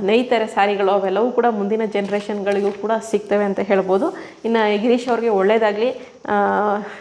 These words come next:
ಚಿಕ್ಕ ಹುಡುಗ ತುಂಬ ದೊಡ್ಡ ಮಟ್ಟಕ್ಕೆ ಬೆಳೀಲಿ ಈ ಒಂದು ಸ್ಯಾರಿ ಬಿಸ್ನೆಸ್ಸಲ್ಲಿ ಅಂತ ಹೇಳ್ತೀನಿ. ಇನ್ನು ಗಿರೀಶ್ ಅವರ ಫೋನ್ ನಂಬರ್ ಬಂದು ಏಟ್ ಸಿಕ್ಸ್ ಒನ್ ಏಟ್ ತ್ರೀ ಸಿಕ್ಸ್ ತ್ರೀ ಟೂ ಫೋರ್ ಏಟ್. ಮತ್ತೊಮ್ಮೆ ಹೇಳ್ತೀನಿ,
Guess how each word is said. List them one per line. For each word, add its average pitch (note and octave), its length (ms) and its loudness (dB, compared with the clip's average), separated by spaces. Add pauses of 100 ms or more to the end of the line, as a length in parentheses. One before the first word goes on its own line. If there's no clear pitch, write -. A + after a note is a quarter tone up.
(200)
ಚಿಕ್ಕ B3 180 -6
ಹುಡುಗ G#3+ 280 2 (600)
ತುಂಬ A3 160 0
ದೊಡ್ಡ G3 220 2
ಮಟ್ಟಕ್ಕೆ G#3+ 440 0
ಬೆಳೀಲಿ G3+ 460 2
ಈ - 20 0
ಒಂದು G#3 280 -2
ಸ್ಯಾರಿ G3+ 300 -2
ಬಿಸ್ನೆಸ್ಸಲ್ಲಿ G3 560 -2
ಅಂತ F#3+ 200 -2 (720)
ಹೇಳ್ತೀನಿ. A3 640 2
ಇನ್ನು B3 220 6
ಗಿರೀಶ್ C#4 300 2
ಅವರ C4+ 160 6
ಫೋನ್ A#3+ 260 4
ನಂಬರ್ A#3 280 4
ಬಂದು G#3 600 2 (120)
ಏಟ್ A3 400 4
ಸಿಕ್ಸ್ - 580 -10
ಒನ್ G#3 240 2
ಏಟ್ A#3+ 400 2 (300)
ತ್ರೀ A#3+ 200 2
ಸಿಕ್ಸ್ - 400 -8 (400)
ತ್ರೀ B3+ 200 6
ಟೂ B3 280 0 (340)
ಫೋರ್ A3+ 220 6
ಏಟ್. F#3+ 460 -2 (320)
ಮತ್ತೊಮ್ಮೆ A#3 340 4
ಹೇಳ್ತೀನಿ, A3 600 -2